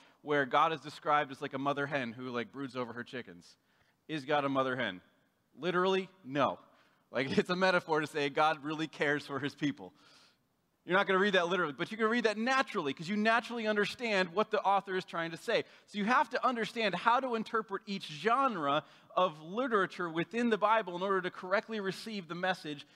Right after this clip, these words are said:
that the author is portraying and that God is speaking through that human author. And so, uh, in,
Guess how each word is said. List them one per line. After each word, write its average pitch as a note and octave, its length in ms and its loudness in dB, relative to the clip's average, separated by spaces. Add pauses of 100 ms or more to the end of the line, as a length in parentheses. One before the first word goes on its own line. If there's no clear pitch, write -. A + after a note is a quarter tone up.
(160)
that D3 160 0
the D3+ 140 -2
author C3+ 340 2
is B2+ 340 -6 (100)
portraying C3 440 -4
and B2 100 -4
that B2 100 -2
God D3 200 4
is C3 80 -8
speaking D3 460 -6
through C3+ 240 -12
that A2+ 200 2 (300)
human B2 260 -4
author. A#2+ 400 -4 (120)
And C3+ 180 -8
so, C#3 300 2 (240)
uh, C#3 240 4 (100)
in, G3+ 320 0